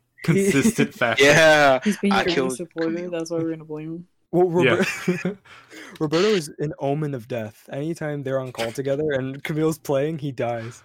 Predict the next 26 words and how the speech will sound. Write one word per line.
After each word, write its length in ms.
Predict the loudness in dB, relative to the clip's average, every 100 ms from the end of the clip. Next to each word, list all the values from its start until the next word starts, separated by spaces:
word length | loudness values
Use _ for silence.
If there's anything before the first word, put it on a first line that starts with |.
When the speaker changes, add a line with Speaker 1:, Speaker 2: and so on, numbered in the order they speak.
| _
Speaker 2:
Yeah, 340 | 0 0 0 -4 -6
it's 160 | -2 4
like, 180 | 4 4
"All 80 |
right, 160 | 2 4
I 40 |
gotta 120 | 4 4
Speaker 3:
Okay, 40 | 4
Speaker 2:
get 80 | 4
off." 180 | 4 2
Speaker 3:
so, 100 | -4 -8 -12 -20 -20 -20 -20 _ _ _ _ _ -16 -8 -2
uh, 260 | 0 0 -2 -6 -8 -12 _ -8
yeah, 380 | -4 -2 -2
it's 280 | -4 -6 -6
my 160 | -4 -4
natural 420 | -2 -2 -2 -6
talent. 400 | -2 -2 -2 -6 _ _ _ _ -16
Speaker 2:
Yeah. 160 | -14 -12 -12
Speaker 1:
<laughs> 180 | -14 -8
Bringing 360 | -2 -2 -2 -4
death? 360 | -6 -6 -10 -20 -20 _
Speaker 2:
To 80 | -4
be 200 | 2 2
fair, 320 | 2 0 0
though, 300 | 2 2 2
the 260 | -2 0 0